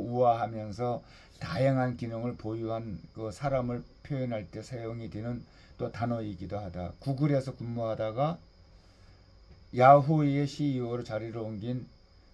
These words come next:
머리사 메이오는 구글은 스위스 아미나이프의 복잡함은 갖고 있지만 그 우아함과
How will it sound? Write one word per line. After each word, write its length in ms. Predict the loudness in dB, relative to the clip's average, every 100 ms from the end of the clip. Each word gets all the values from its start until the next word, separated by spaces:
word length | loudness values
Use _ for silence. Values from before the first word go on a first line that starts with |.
| -8
머리사 520 | 0 2 2 -2 -2
메이오는 1040 | -2 -4 -4 -6 -6 -6 -6 -4 -4 -4 -6 -18 -20 -20
구글은 480 | -8 -4 -2 -2 -2
스위스 480 | -4 -6 -6 -6 -4
아미나이프의 1000 | -2 -2 -2 -2 -2 -2 -4 -8 -8 -8
복잡함은 920 | -10 -16 -20 -16 -2 -2 -2 -6 -6
갖고 340 | -8 -10 -8 -8
있지만 540 | -8 -6 -4 -4 -4 -10 -20 -20 -20 0
그 100 | 4
우아함과 1400 | 4 4 4 8 8 8 6 2 -6 -4 2 2 2